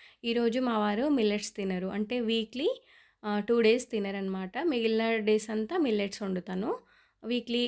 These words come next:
ఆహ్, ఏదైతే తినని రోజులు ఉంటాయో ఆ రోజుల్లో మాతో పాటుగా రైసే అనమాట. అందుకని ఇవాళ కొంచెం, ఆహ్, ఎక్కువ రైస్ పెట్టాననమాట.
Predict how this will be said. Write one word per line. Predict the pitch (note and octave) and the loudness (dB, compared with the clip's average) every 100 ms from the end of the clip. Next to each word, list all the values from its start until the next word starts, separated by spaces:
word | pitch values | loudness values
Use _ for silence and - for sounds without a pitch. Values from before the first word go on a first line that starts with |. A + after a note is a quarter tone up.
| - | -2
ఆహ్, | A3+ A3 A3 | -2 2 4
ఏదైతే | G#3+ A3 G#3+ A#3+ | 4 4 0 -4
తినని | A#3+ A3+ A3+ A3+ | -2 0 2 4
రోజులు | A3+ A3+ A#3 A3 | 4 2 0 0
ఉంటాయో | G3 F#3+ F#3 G#3+ G#4 | -2 -4 -4 -4 -4
ఆ | C#4 C4 | -4 -2
రోజుల్లో | B3+ B3 A#3+ B3 | -2 -2 -2 0
మాతో | A#3+ G3+ G3+ | 0 -2 -4
పాటుగా | G3+ F#3+ A3 | -4 -2 -2
రైసే | B3+ F#3 F#3+ G3 | 0 -2 -2 -4
అనమాట. | F#3 F3 E3+ F3 | -6 -6 -6 -6
అందుకని | A3+ A3 A3 B3 | -4 -2 -2 -4
ఇవాళ | A3 G#3+ | -2 -2
కొంచెం, | G#3+ G#3+ G#3+ A3+ - _ _ - - _ - | -2 -4 -4 -6 -10 _ _ -20 -20 _ -8
ఆహ్, | F#3+ F#3 | -6 -2
ఎక్కువ | G#3+ G#3+ A3+ | -4 0 0
రైస్ | G#3+ F#3 F#3 | 2 0 -2
పెట్టాననమాట. | F#3+ F3 F3+ F3+ E3+ E3+ F3 | -6 -8 -6 -6 -6 -8 -8